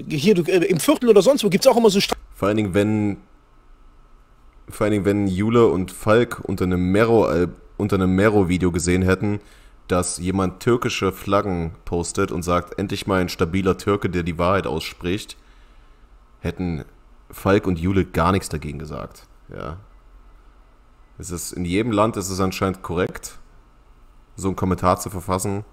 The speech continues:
Speaker 2: außer in Deutschland nicht, meine Freunde, ja. Deutschland muss sich die nächsten tausend Jahre auch noch dafür schämen, was andere Leute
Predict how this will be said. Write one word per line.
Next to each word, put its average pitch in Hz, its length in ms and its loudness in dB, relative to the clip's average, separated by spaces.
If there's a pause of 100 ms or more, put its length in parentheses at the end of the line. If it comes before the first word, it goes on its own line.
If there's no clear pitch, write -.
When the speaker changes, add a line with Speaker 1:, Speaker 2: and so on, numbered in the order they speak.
(320)
Speaker 2:
außer 85 260 -2
in 82 100 -2
Deutschland 80 440 -6
nicht, 78 140 -8
meine 69 180 -8
Freunde, 65 340 -10
ja. 76 200 -6 (1160)
Deutschland 101 380 2
muss 101 100 0
sich 95 100 -8
die 90 100 -4
nächsten 101 560 0
tausend 123 440 2
Jahre 80 480 -4 (920)
auch 92 160 -2
noch 92 120 -4
dafür 95 420 0
schämen, 92 600 -2 (1080)
was 85 180 -4
andere 101 300 2
Leute 92 600 4